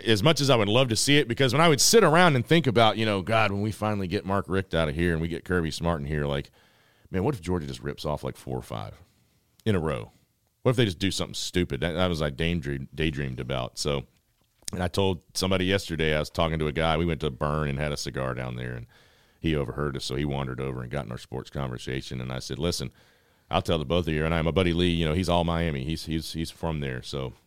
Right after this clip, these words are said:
he's, uh, Marlins, Heat, you know, Florida Panthers, all that stuff.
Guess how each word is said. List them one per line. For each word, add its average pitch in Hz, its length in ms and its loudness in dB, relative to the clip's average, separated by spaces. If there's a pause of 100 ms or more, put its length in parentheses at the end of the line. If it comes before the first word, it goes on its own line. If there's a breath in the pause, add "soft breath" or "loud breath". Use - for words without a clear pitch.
he's, 82 240 -6
uh, 73 140 0
Marlins, 80 500 0
Heat, 82 300 -4
you 76 100 -6
know, 71 320 -2
Florida 80 280 -4
Panthers, 73 380 -6
all 73 120 -2
that - 120 -8
stuff. 73 240 -4